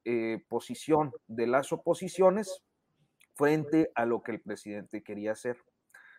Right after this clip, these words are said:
Ahora va a ser más difícil porque se queda,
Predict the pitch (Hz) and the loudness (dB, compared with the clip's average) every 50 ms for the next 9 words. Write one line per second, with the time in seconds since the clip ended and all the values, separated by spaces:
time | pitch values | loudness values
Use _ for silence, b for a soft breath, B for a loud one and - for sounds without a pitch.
0 | b b b - 135 139 165 180 185 190 196 190 - - 131 139 147 143 - 170 | b b b 4 6 8 8 8 8 8 6 6 2 0 2 2 2 2 2 0
1 | 156 147 151 147 147 127 - 147 135 - 170 165 - - 139 127 107 - - - | -2 0 -2 -4 -4 -4 -6 -8 -6 -6 -8 -8 -6 -4 -4 -4 -4 -6 -6 -6
2 | 110 101 - - 113 107 - 127 110 - - 127 131 131 143 147 156 - - - | -6 -6 -6 -6 -8 -8 -6 -8 -10 -6 -2 0 2 4 6 6 4 4 0 -6